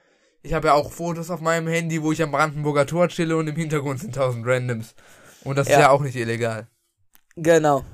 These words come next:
Speaker 2: Ja,
Speaker 1: Okay.
Speaker 2: okay, hatten wir fest, beides an der Stelle ist illegal. Ja, ich weiß auch schon, wer sich Fotos macht und sich darauf einen jackst.
Speaker 1: Hm, wer?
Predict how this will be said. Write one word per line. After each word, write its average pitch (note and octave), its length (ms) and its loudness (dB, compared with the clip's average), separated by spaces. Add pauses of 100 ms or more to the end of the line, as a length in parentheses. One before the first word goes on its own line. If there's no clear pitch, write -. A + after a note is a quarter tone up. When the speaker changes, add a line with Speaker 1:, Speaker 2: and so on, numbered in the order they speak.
(500)
Speaker 2:
Ja, E3+ 140 8
Speaker 1:
Okay. C#3+ 100 8
Speaker 2:
okay, C#3+ 100 4
hatten C#3+ 140 2
wir C3+ 100 -2
fest, - 220 -4
beides C3 320 -2
an B2 100 -8
der C3 120 -10
Stelle - 220 -18
ist - 140 -20
illegal. - 280 -16 (680)
Ja, - 100 -6
ich - 140 -12
weiß C#3 160 -2
auch F3+ 100 -2
schon, A3+ 180 -2
wer F#3+ 180 6
sich C3 140 -6
Fotos B2+ 300 -4
macht C3 220 -4
und C3 80 -8
sich A#2+ 100 -10
darauf B2+ 260 -2
einen B2+ 220 -8
jackst. - 380 -8
Speaker 1:
Hm, D#3+ 220 2
wer? D#3 300 10